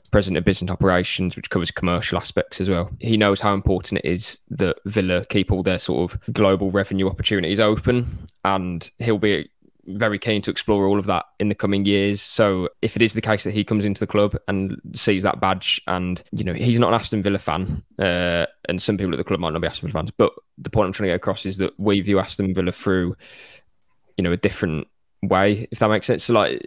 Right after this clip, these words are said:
a lot of fans will look at the round badge and say, "Oh, that's Aston Villa, that, that's traditional for us, and that means something."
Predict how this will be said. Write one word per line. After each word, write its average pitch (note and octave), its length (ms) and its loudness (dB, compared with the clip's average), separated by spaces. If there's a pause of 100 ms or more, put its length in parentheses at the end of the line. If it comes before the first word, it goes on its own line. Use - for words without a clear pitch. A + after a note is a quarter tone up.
(120)
a C2 60 4
lot B2+ 100 8
of A2 80 2
fans G#2+ 320 2
will G2 240 0 (160)
look A#2 160 0
at - 40 -2
the A2+ 60 2
round G2+ 180 2
badge G2 160 0
and G2 80 -4
say, G#2+ 120 6
"Oh, G#2+ 120 6
that's G#2+ 200 2
Aston G2 280 0
Villa, F#2+ 140 2
that, F#2 160 0 (120)
that's - 220 -2
traditional G2+ 400 0
for G#2+ 180 2
us, - 180 -2
and G#2+ 120 0
that - 120 -2
means G2 220 -2
something." F#2+ 340 0